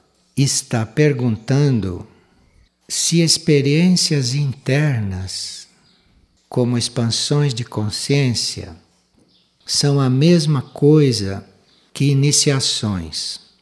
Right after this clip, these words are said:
Porque às vezes a gente emprega essa expressão, expansão de consciência, não é? Experiência interna, et cetera. Quando nós falamos de experiência interna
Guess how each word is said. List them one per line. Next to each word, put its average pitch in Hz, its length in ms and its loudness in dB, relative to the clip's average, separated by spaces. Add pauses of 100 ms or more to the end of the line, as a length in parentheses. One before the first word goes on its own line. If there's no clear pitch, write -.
(800)
Porque 120 260 -6
às 131 180 -2
vezes 143 400 0
a 139 60 -2
gente 135 340 -4
emprega 117 520 -6
essa 101 200 -10
expressão, 101 720 -10 (480)
expansão 120 640 -4
de 110 120 -8
consciência, 120 960 -4
não 120 100 -4
é? 135 80 -4
Experiência 110 720 -6
interna, 113 580 -8
et 101 120 -12
cetera. - 500 -12 (2000)
Quando 180 360 4
nós 147 260 2
falamos 117 560 -2
de 104 100 -4
experiência 117 800 -2
interna 101 880 -4